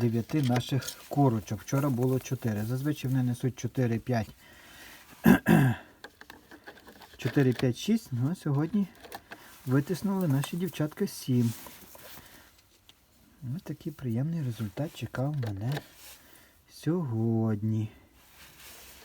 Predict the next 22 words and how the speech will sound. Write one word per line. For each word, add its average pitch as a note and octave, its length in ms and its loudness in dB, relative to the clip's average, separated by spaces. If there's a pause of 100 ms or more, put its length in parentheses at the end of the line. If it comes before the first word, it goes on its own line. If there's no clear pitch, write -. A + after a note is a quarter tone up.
(120)
Добре, B2+ 260 0
що - 160 -4
вони C3 200 4
несуться B2 500 -2
тут, E3+ 200 -6
бо B2 100 -2
я B2 80 0
переживаю, B2 440 -2
якщо A#2 220 -4
чесно, C#3 300 -2
що B2 140 -2
вони A#2+ 120 4
собі A#2+ 240 -4
не B2 140 4
шукали A#2+ 500 -2 (540)
де A#2+ 200 0
інде B2+ 300 0
гнізда, A2+ 360 -2
і D#3 80 0
тому B2 260 0
я B2 120 0
їм B2 260 -2